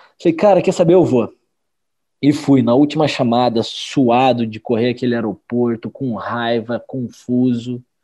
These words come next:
Desembarquei na África do Sul e falei, Não, agora,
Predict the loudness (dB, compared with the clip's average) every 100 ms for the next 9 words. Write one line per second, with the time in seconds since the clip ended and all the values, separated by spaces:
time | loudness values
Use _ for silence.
0 | _ -20 -20 -20 -20 -20 -20 -20 -20 _
1 | _ _ _ -10 0 4 4 4 6 6
2 | 6 4 4 4 2 2 0 -2 0 -2
3 | -2 2 4 4 0 -10 _ _ _ _
4 | _ _ _ _ -6 0 0 0 0 2
5 | 2 2 4 4 2